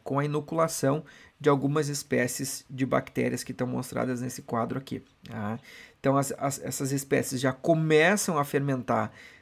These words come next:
ah, a, a glicose presente no milho desde o início, tá? Desde o início já. E começam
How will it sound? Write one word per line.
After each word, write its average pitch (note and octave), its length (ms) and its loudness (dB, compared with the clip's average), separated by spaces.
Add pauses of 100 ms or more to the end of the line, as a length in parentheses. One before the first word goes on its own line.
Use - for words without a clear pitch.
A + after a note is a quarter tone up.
ah, A#2 580 0
a, - 20 6
a - 20 6
glicose B2+ 640 4
presente B2+ 500 -2
no C#3 80 0
milho C#3 320 4
desde D3+ 560 4
o F#3 40 2
início, C#3+ 560 -2 (140)
tá? A2 240 -6
Desde B2+ 420 2
o C#3 40 4
início B2 480 -2 (160)
já. E3 400 -4 (760)
E F#3 60 4
começam G3 840 4